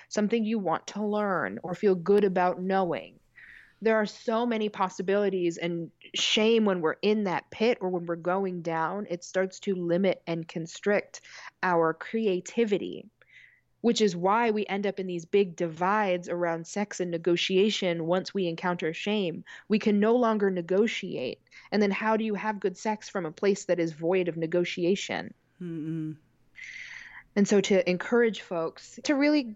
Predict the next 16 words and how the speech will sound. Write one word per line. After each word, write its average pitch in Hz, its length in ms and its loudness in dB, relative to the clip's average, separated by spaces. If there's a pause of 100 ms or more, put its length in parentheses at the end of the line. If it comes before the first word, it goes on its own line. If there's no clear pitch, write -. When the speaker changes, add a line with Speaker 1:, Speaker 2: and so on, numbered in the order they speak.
Speaker 1:
get 262 220 0
to 285 120 -2
know 247 400 2
more 214 540 0
about 208 520 -2
you 202 580 -4
and 190 180 -4
the 185 80 -4
things 208 300 -2
that 196 180 0
feel 202 220 2
good 185 400 2
to 220 260 -2
and 185 160 -2
for 190 320 -2
you 190 480 -4